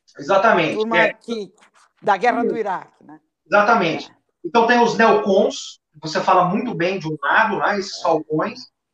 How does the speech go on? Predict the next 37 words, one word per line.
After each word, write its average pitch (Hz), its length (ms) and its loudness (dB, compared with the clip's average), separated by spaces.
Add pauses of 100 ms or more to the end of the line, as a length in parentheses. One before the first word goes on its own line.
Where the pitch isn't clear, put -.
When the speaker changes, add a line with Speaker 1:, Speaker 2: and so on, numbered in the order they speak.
(160)
Speaker 1:
e 233 140 -4
tem 269 140 0
esses 269 260 -2
trumpistas 262 720 -2
junto, 127 300 -6 (160)
né? 214 120 0 (380)
E 240 60 0
o 254 80 -2
Trump 269 200 2
se 269 140 -4
sobrepôs 262 580 4
à 180 80 4
máquina 160 380 -2
do 151 120 -6
partido, - 540 -6 (240)
né? - 140 -10 (400)
Porque - 240 -4
ele 220 260 4
é 233 40 6
um 220 60 2
sujeito 214 300 -4
que 208 80 -6
fala 214 240 4
direto 214 540 0 (100)
com 165 100 -2
as 147 200 -2
massas. 165 680 -6 (320)
Os, - 280 -10
os, - 280 -6 (180)
os 190 260 -6
republicanos, 190 840 -4
eles 190 180 -2
não 202 140 0
têm 208 140 -4
um 208 80 -4
candidato 165 540 -2
desse 165 360 -8